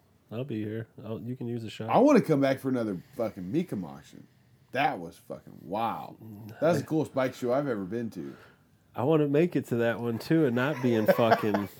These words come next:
Speaker 2: <laughs> Did you go to it this year?
Speaker 1: Well, no, I didn't go to it this year either. No.
Speaker 2: No?
Speaker 1: No. It just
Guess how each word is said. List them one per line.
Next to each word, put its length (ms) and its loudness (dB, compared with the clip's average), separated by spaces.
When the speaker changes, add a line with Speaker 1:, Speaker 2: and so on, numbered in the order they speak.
Speaker 2:
<laughs> 200 -16
Did 140 4
you 120 8
go 240 6
to 160 6
it 40 4
this 240 2
year? 220 4
Speaker 1:
Well, 360 4
no, 280 4
I 60 2
didn't 160 2
go 100 0
to 80 -2
it 100 -4
this 220 -6
year 160 -6
either. 260 -10
No. 200 -8
Speaker 2:
No? 400 -8
Speaker 1:
No. 320 -8
It 80 -16
just 240 -14